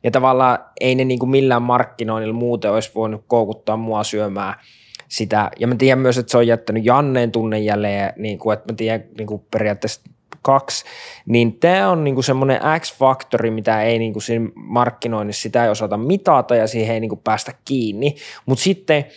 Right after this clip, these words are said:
jos sen niinku näkee, tuntee ja uskoo, niin sit sä voit niinku painottaa siihen, että esimerkiksi meillä on, ö,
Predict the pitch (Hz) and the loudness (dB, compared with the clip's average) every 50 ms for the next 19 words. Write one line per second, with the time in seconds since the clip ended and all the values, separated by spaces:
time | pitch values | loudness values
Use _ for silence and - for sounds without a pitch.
0 | - - - _ _ - _ _ 123 151 180 180 180 - 180 165 156 151 151 143 | -20 -20 -20 _ _ -20 _ _ 4 4 4 4 2 0 0 0 0 -2 -2 0
1 | 147 147 160 180 190 202 196 - - 170 147 135 135 - 160 165 160 156 143 123 | 0 2 2 2 2 2 0 -2 0 2 2 2 2 2 0 2 2 2 2 2
2 | 131 123 120 123 151 160 147 - - - - _ - 123 123 123 123 123 120 113 | 4 4 6 4 4 4 2 0 -4 -8 -8 _ 4 4 4 4 2 0 -2 -2
3 | 107 - 139 123 123 135 135 135 131 - 120 113 - _ _ _ _ _ 135 135 | -2 -2 -2 2 4 2 2 2 0 -6 -6 -8 -10 _ _ _ _ _ 4 4
4 | 135 131 127 135 143 - _ - 107 110 - - - 123 113 110 120 120 113 - | 4 4 2 -2 -6 -8 _ -2 -2 -2 -2 -6 -4 -4 -4 -4 -4 -6 -6 -6
5 | - 117 - 107 123 139 135 135 131 131 123 120 117 - - 139 143 139 135 131 | -8 -6 -6 -4 -4 -2 -2 0 0 0 -2 -4 -10 -8 -2 0 2 4 4 2
6 | 127 123 - - - - - - - _ _ _ _ - - - - | 0 -2 -8 -14 -20 -20 -20 -20 -20 _ _ _ _ -16 -10 -2 2